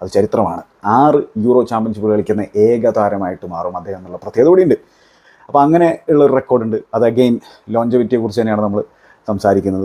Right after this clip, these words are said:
പിന്നെന്താണ്, യൂറോ ചാമ്പ്യൻഷിപ്പുകളുടെ ചരിത്രത്തിൽ ഏറ്റവും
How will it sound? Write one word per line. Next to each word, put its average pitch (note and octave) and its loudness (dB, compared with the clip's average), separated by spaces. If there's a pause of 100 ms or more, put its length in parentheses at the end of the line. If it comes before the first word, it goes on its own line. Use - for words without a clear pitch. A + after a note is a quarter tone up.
പിന്നെന്താണ്, C3 4 (560)
യൂറോ B2 0 (120)
ചാമ്പ്യൻഷിപ്പുകളുടെ B2 0
ചരിത്രത്തിൽ A2 0
ഏറ്റവും C3+ 2